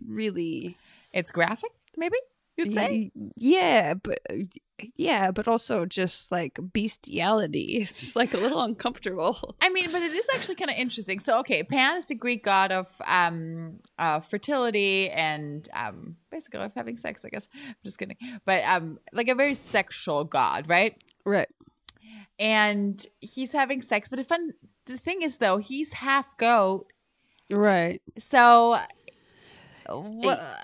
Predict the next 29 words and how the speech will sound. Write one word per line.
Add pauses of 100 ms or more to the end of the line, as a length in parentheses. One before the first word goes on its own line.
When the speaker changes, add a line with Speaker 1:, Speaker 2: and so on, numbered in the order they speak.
(360)
Speaker 2:
is
he
Speaker 1:
Yeah. (180)
Speaker 2:
half
allowed
to
fuck
a
goat?
I (180)
don't
know. (100)
<laughs>
Speaker 1:
Are
we
getting
into
a
con-,
<laughs>
conversation
about
bestiality
right
now? (720)
Oh,
boy. (360)
Speaker 2:
Well,
Speaker 1:
Uh,